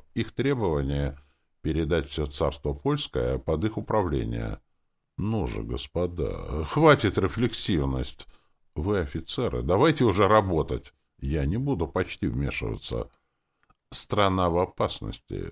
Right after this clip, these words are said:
Враг наступает уже по нашей территории. Делайте что-нибудь. Напоминаю, что десять минут без докладов —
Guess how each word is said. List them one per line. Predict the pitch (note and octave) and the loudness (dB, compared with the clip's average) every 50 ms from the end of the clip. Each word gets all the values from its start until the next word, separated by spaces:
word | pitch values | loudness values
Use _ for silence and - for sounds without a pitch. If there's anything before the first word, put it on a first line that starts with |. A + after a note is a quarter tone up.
| - - | -10 -4
Враг | G2 G2 G2+ A#2+ C#3 C#3 C#3 - | -2 2 6 8 6 6 6 4
наступает | C3+ B2 - - A#2+ A2 - - B2 B2 B2 A#2 - | -2 -2 -2 0 -2 -2 2 4 4 4 4 4 2
уже | G#2+ G2 G2+ | 2 2 2
по | F#2 - G2 F#2+ | 0 2 2 2
нашей | F#2+ F#2+ F#2+ - - F#2+ F2 | 4 2 2 0 0 -4 -4
территории. | - G2 F#2 G2 G#2+ G#2 - - G2 D#2+ C#2 C2+ A#1+ A1+ A1+ A1 - _ _ _ _ _ _ _ _ _ - | -2 -2 -2 -2 -4 -4 -2 0 0 2 2 0 0 -2 -4 -6 -8 _ _ _ _ _ _ _ _ _ -10
Делайте | C2 B1+ E2+ A2+ C3 D3+ D3 - - - A1+ | -4 -2 0 0 0 0 -2 -4 -4 -6 -8
что-нибудь. | - - - C2+ A#1+ G#1+ A1 A1+ G1+ G1+ A1+ G#1 - _ _ _ _ _ _ _ _ _ _ _ _ _ _ _ _ _ _ _ | -8 -6 -6 -6 -4 -4 -4 -6 -6 -4 -6 -6 -8 _ _ _ _ _ _ _ _ _ _ _ _ _ _ _ _ _ _ _
Напоминаю, | - A2+ C3+ D3 C#3 C#3+ D3+ C#3+ C3 C#3 C3+ C#3 D3 C#3+ C#3 B2+ | 0 4 4 4 6 6 6 6 6 6 6 6 6 6 4 4
что | - - C3+ B2 | 2 2 0 2
десять | A2+ A#2+ C3+ C3 - - B2 A2+ - | 4 4 4 4 4 2 -4 -2 0
минут | B2 A#2+ A#2+ B2 B2+ A#2+ G#2 | 0 0 2 2 2 0 0
без | G2+ A#2 A2+ G2+ F#2+ | 2 2 2 2 2
докладов — | F#2+ G2 F2+ - - F#2 F2 D2+ D2+ E2 F#2 D3+ D3+ D3 | 2 2 2 2 2 2 2 4 2 2 2 -2 -2 -2